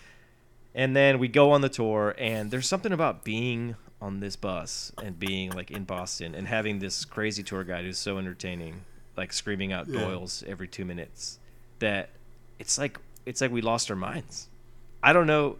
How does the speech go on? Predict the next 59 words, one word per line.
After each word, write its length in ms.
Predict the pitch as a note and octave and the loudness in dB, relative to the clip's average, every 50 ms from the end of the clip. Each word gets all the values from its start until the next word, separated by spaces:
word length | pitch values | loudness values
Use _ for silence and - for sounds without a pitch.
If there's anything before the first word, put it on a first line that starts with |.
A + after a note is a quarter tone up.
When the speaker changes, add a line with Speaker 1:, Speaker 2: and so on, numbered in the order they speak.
| - | 2
Speaker 1:
or 100 | D#3 C#3+ C3+ | 4 6 6
we 120 | C#3 E3+ | 6 4
just 180 | F#3 F#3+ - - | 4 4 2 2
encourage 440 | C3 A2 - - B2+ C3+ D3+ C#3+ A#2 | 0 -2 -2 0 0 2 2 2 0
each 140 | A#2 G2 | 0 0
other 180 | A2 A2 G#2+ G2+ | 0 0 0 -2
too 160 | - - B2+ | -2 -4 -2
much 140 | A#2 A2+ G#2+ | -2 0 2
to 60 | D3 | 8
the 100 | D#3+ G#3 | 8 8
Speaker 2:
The, 20 | F3+ | 8
Speaker 1:
point 120 | - C3+ B2 | 8 4 4
where 60 | A2+ | 2
we 80 | A#2 B2+ | 0 0
thought 240 | B2+ - C#3 B2+ A2+ | 2 4 4 4 8
we 120 | D#3+ A3+ | 8 8
Speaker 2:
the 20 | A3 A3+ | 8 8
Speaker 1:
were, 80 | - - | 8 10
like, 100 | C4+ G#3 | 10 10
Speaker 2:
cl-, 100 | - - | 10 8
<laughs> 100 | - E3+ | 6 6
Speaker 1:
Superman. 340 | - B3 F#3+ - D#2 C#2+ F2 - - - - - - - - - - - - - | 4 4 4 2 -4 -8 -10 -14 -14 -12 -8 -8 -8 -8 -8 -12 -12 -16 -16 -8
Speaker 2:
So 220 | - - - B3+ B3 | -4 4 8 8 8
I 60 | A#3 | 8
think 420 | A3 - C#4+ C#4+ D4 D4 B3 - | 8 8 8 10 10 8 6 4
the, 320 | - F#3+ E3+ E3+ E3+ G3+ - - - F#3+ | -4 -6 -4 4 4 4 4 4 -6 -6
the 160 | D3 D3+ F#3 | 2 2 2
thing 360 | F3+ - - C4+ C#4+ C4 A#3+ F#3+ | 2 4 6 6 6 6 4 6
I, 100 | D3+ F3 G3+ | 8 6 6
you 160 | G3+ F3+ F#3+ | 8 6 6
know, 100 | F#3 F#3 | 6 8
I 140 | - E3+ E3+ | 8 6 4
keep 240 | - - A3+ G#3+ - | 4 2 0 2 2
thinking 280 | - F#3+ E3+ F3 E3 E3 | 2 2 2 4 6 6
about 280 | D3 D3 C3+ B2+ B2 | 8 10 8 8 8
it 160 | A#2 A2 G2+ | 6 4 6
after 320 | G#2 A2 A#2+ B2 - - C3 | 8 8 8 6 6 2 0
the 100 | G#2+ A2+ | 0 0
fact, 460 | - - A#2 G2+ F#2+ G2 G2+ - - - | 0 2 4 4 4 4 0 -4 -10 -2
and 120 | C#3+ D3 D#3 | 2 2 4
it, 120 | E3+ D3+ | 4 4
the 80 | C#3+ C#3+ | 2 -2
closest 640 | - - - F#3+ A3 B3 G#3+ - C#4 C4 - - | 0 6 8 10 10 10 8 8 6 6 4 6
thing 200 | - G#3+ G3+ F#3 | 6 6 6 6
I 80 | F#3 F3+ | 4 4
can 160 | - E3+ D#3+ | 4 2 -2
compare 460 | D3 - D3+ C#3+ B2 D#3 D3+ C#3+ D3 | 0 0 -2 0 0 0 0 2 0
it 80 | E3+ D#3+ - | 0 -2 -2
to 380 | - G#3+ G#3+ G#3+ G#3 G#3 G3 - - - - - - - - | 0 2 2 2 2 0 -2 -6 -10 -16 -16 -16 -16 -2 2
is 220 | D#3 D#3+ C3 A#2+ | 2 2 2 4
that 260 | - F3+ E3+ D#3 C#3 | 4 4 4 4 2
scene 400 | - - - F3+ F3+ G3+ G3+ F#3+ | -2 2 2 4 6 6 6 6
in 160 | F3+ D#3 C#3 | 6 6 6
Willy 240 | B2+ D3 D#3 D#3+ D#3+ | 4 4 4 4 4
Wonka 420 | C#3 B2 B2+ C3 C#3 D3 C3+ E3 D#3+ | 4 6 6 6 6 6 2 0 2
and 100 | C#3+ C3 | 2 2
the 60 | A#2+ | 0
Chocolate 480 | - - D3+ C#3 C#3 - - D#3+ D#3 | 0 2 2 2 2 2 -2 -6 -4
Factory 800 | - - F3 E3+ F3 D#3+ - G3 G3 F#3+ G3 G3 G#3 G#3 G3 F3+ | 0 4 4 4 4 4 2 2 2 2 4 2 2 0 -2 -4